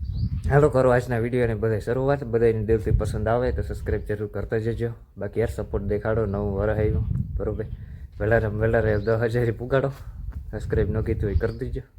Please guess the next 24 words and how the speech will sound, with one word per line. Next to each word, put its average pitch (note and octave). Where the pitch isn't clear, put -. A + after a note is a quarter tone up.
હું A#2
વધારે A#2+
ઢીલપ B2
ન C3+
દે A#2+
હગા, G#2
ખાલી G#2
કે A#2
હગા, G#2
કરવું G#2
ન G#2+
કરવું G2+
તમારી G2+
ઈચ્છાની G2
વાત F#2
છે. -
મારાથી F#2+
આંગળી B2
પકડે A#2
ન A#2
કરાવાય. A2+
તો G#2
હમણાં A#2
જો A#2+